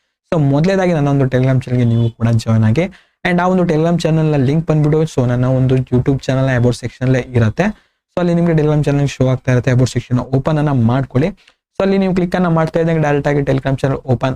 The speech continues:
ಆಗತ್ತೆ. So, ಅಲ್ಲಿ ನಿಮ್ಗೆ ಮೊದಲೇದಾಗಿ ನೀವು ಅಲ್ಲಿ ಜಾಯಿನ್ ಆಗಿ,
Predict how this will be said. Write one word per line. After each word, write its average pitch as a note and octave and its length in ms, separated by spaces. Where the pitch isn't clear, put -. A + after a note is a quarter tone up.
ಆಗತ್ತೆ. B2 480
So, C#3 240
ಅಲ್ಲಿ A#2+ 160
ನಿಮ್ಗೆ A#2+ 320
ಮೊದಲೇದಾಗಿ B2+ 460
ನೀವು A#2+ 140
ಅಲ್ಲಿ A#2 120
ಜಾಯಿನ್ A2+ 280
ಆಗಿ, D#3 240